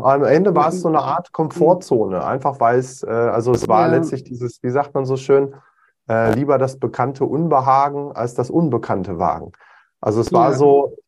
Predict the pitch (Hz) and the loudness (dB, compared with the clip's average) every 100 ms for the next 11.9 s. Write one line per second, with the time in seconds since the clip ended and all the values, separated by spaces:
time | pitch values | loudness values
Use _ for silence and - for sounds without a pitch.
0 | - 123 127 131 123 190 185 165 165 156 | -20 -4 -4 0 0 2 4 4 6 4
1 | 135 139 139 139 135 127 - 135 170 175 | 4 2 2 -2 -2 -10 -4 -2 -2 0
2 | 160 160 151 - 131 131 120 160 - 135 | 2 2 0 0 -2 -2 -6 -8 -10 -12
3 | 127 120 - 120 110 - - 147 170 185 | -4 -4 -2 -6 -6 -10 -6 0 2 2
4 | 196 - - _ _ _ _ - 92 123 | 2 -8 -20 _ _ _ _ -6 -2 0
5 | 127 123 123 - - - 127 - 139 - | 0 0 -2 -4 -10 -10 -10 -8 -8 -10
6 | - - _ - - - - 127 151 156 | -18 -20 _ -20 -18 -18 -10 2 2 2
7 | 180 175 139 139 156 - 175 240 120 - | -4 0 0 0 -4 0 0 0 -4 -4
8 | 101 82 - 85 92 - 113 131 131 131 | -6 -8 -12 -16 -18 -2 2 2 2 -2
9 | - - 113 135 - 98 95 101 95 95 | 0 0 2 -2 -2 -8 -6 -6 -6 -4
10 | 95 95 95 92 - 95 90 90 - - | -4 -2 -4 -6 -6 -8 -8 -10 -12 -14
11 | _ _ - 92 92 92 92 90 | _ _ -18 -14 -12 -12 -12 -14